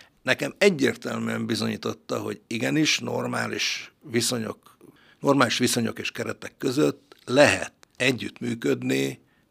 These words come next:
a munkáját végző médiával. Neki az a dolga.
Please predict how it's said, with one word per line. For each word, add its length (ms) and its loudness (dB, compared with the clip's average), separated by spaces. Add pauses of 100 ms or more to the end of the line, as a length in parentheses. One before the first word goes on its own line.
(160)
a 80 -2
munkáját 480 4
végző 340 4
médiával. 840 -2 (160)
Neki 240 -4
az 120 6
a 80 8
dolga. 600 6